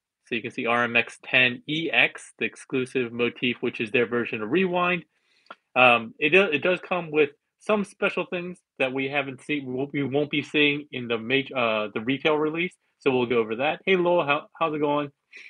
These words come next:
Um, but let's go ahead and get started. The packaging is one of the things that define this, uh, from the regular release. You can see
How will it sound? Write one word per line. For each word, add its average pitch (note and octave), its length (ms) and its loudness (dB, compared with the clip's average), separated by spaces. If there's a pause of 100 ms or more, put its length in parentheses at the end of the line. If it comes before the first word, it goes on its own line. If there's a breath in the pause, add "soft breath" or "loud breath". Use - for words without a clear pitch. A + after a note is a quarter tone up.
(260 loud breath)
Um, B2+ 240 2
but C#3+ 120 0
let's G3 180 0
go G3+ 80 6
ahead F3 100 6
and D#3 80 -6
get D3+ 100 0
started. D3 280 2
The - 40 -20
packaging G#3+ 540 2
is D3+ 100 -2
one D3 200 -4
of C3+ 80 -2
the A#2+ 360 0
things D3+ 200 -2
that C3 160 0
define B2+ 480 0
this, C3+ 280 -2 (460 soft breath)
uh, A2+ 140 -2 (100)
from A#2+ 480 0
the A#2 180 -2
regular C3 300 2
release. B2+ 400 -2
You A#2 140 -8
can - 100 -16
see A#2+ 300 -2